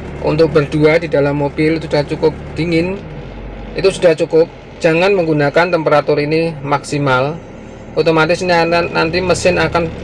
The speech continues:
bekerja keras, teng-, kompresor bekerja berat, kemudian akan membebani mesin, otomatis me-, mesin juga terbebani dan bekerja keras, maka itu yang akan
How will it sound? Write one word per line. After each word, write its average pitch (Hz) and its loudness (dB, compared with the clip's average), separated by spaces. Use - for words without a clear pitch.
bekerja 147 4
keras, 165 0
teng-, 156 -6
kompresor 165 2
bekerja 151 0
berat, 156 2
kemudian 160 0
akan 175 0
membebani 143 0
mesin, 165 2
otomatis 151 0
me-, 151 -6
mesin 165 -2
juga 156 2
terbebani 139 -2
dan 147 0
bekerja 135 2
keras, 165 0
maka 160 2
itu 165 0
yang 156 2
akan 151 0